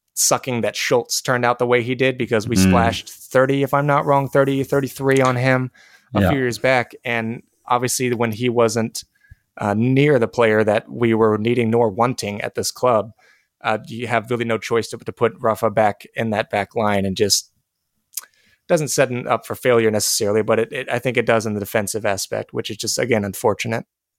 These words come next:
Speaker 2: Mm.
Speaker 1: But, um, given, I, I mean, I'll still say it on here. I, I still think you just, spending the years here at Dortmund, you can't do that going to Munich. It's, I think you,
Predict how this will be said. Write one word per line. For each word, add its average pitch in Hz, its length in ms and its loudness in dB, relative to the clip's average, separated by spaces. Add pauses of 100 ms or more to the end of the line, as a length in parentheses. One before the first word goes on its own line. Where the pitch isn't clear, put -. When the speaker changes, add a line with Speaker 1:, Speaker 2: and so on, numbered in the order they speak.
(260)
Speaker 2:
Mm. 95 140 4 (880)
Speaker 1:
But, 120 80 -2
um, 110 340 0 (680)
given, 147 500 0
I, 123 120 -6 (300)
I 123 40 -6
mean, 123 120 -2
I'll 123 80 2
still 123 240 -2
say 123 220 2
it 120 80 4
on 120 100 0
here. 120 160 2 (160)
I, 123 40 -2
I 117 100 -2
still - 280 0
think 117 220 -2
you 123 60 -6
just, - 380 -2 (480)
spending 123 360 -2
the 117 140 4
years 120 320 0
here 123 100 0
at 113 100 2
Dortmund, 117 280 0
you 104 80 -4
can't 117 260 -2
do 110 140 0
that 98 180 -2
going 104 220 0
to 98 80 0
Munich. 98 340 -2
It's, - 380 0
I - 80 -2
think 113 180 0
you, 113 160 0